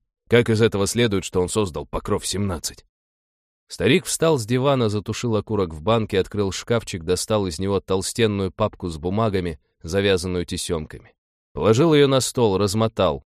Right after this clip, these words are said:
покопался в бумагах и выудил маленькую, сильно потёртую временем красноармейскую книжку. «Вот», сказал он, вручая её мне, «посмотрите». Я открыл книжицу.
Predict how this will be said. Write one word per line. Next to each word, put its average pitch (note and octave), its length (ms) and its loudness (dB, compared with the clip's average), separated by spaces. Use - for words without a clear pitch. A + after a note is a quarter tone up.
покопался A2 560 2
в E2+ 100 -8
бумагах G#2+ 520 0
и G#2 40 0
выудил G#2 420 0
маленькую, A2+ 640 -2
сильно B2 380 -2
потёртую G#2 580 -2
временем G#2 480 -2
красноармейскую G#2+ 840 0
книжку. - 540 -8
«Вот», A2+ 460 0
сказал G#2 440 0
он, A2+ 140 2
вручая F#2 340 0
её E2 160 -2
мне, D2 200 -12
«посмотрите». D3 720 -2
Я E2 180 -2
открыл B2+ 320 0
книжицу. G#2 600 -4